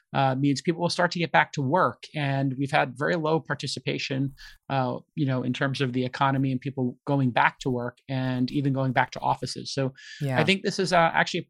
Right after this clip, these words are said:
Speaker 1: a healthy part of the process. And I think the country will be stronger for it.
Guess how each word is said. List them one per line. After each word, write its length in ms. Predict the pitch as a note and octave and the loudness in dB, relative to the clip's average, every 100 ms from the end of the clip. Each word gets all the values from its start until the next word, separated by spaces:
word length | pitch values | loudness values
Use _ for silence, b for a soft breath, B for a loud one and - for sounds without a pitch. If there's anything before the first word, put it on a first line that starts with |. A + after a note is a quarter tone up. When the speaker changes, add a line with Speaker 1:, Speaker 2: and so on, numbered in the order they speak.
| - | -2
Speaker 1:
a 60 | D3 | 4
healthy 300 | E3+ E3+ D3+ | 4 4 0
part 220 | D#3 D#3 | 2 2
of 60 | |
the 60 | C#3 | 0
process. 560 | C3+ E3+ - B2+ A#2+ - | -2 -2 0 -4 -6 -8
And 360 | C3+ C3+ C3 C3 | -4 -2 -2 -2
I 60 | |
think 160 | C3+ C#3 | -4 -4
the 60 | C3+ | -2
country 280 | C#3+ C3 | -2 -2
will 80 | C#3 | -4
be 60 | B2+ | -4
stronger 320 | - C3 C3 | -2 -2 -2
for 240 | - | -2
it. 60 | C3 | -2